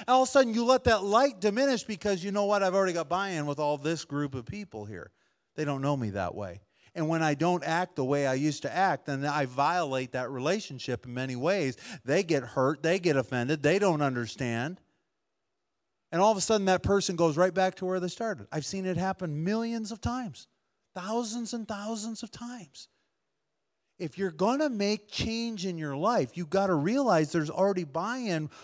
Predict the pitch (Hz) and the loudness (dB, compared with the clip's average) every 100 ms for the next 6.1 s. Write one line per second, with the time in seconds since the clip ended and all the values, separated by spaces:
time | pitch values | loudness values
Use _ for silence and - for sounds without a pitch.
0 | - - - 269 311 294 214 196 147 127 | -4 -4 0 0 2 2 2 4 2 2
1 | - 196 226 240 226 180 175 170 190 190 | -4 -4 -2 -4 -2 -2 0 2 0 -2
2 | 185 - 180 - 180 - 185 185 170 147 | -6 -2 -4 -2 -4 2 2 4 0 -2
3 | 147 233 254 214 104 - _ _ _ _ | -4 -2 0 0 -2 -8 _ _ _ _
4 | _ _ _ 226 269 262 175 123 - - | _ _ _ 4 6 6 2 -4 -6 4
5 | 294 311 262 208 151 214 302 302 190 107 | 8 8 8 4 4 6 6 6 4 -2
6 | 82 | -10